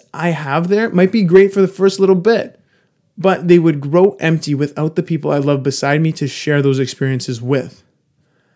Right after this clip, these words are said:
I've been seriously investing energy into my social community. I've been making an effort to connect with a wider circle of friends to go out, hang in our backyards, spend time outdoors together.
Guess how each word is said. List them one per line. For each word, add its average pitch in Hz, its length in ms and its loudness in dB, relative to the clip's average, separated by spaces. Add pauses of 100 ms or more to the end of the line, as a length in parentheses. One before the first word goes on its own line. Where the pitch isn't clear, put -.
(180)
I've 190 200 2
been 233 140 2
seriously 185 640 0
investing 156 420 2
energy 139 340 -2
into 127 180 -4
my 131 100 -4
social 131 360 -4
community. 135 580 -6 (540)
I've 170 220 2
been 185 200 6
making 180 340 4
an 185 120 2
effort 165 340 -2
to 160 100 -10
connect 147 400 -4
with 139 140 -8
a 143 120 -4
wider 139 420 0
circle 147 320 -4
of 127 100 -4
friends 139 360 -4
to 147 100 -8
go 147 280 0
out, 151 340 -2 (380)
hang 160 260 0
in 170 80 0
our 170 80 4
backyards, 156 720 0 (300)
spend 175 340 0
time 175 220 0
outdoors 160 400 2
together. 147 380 -4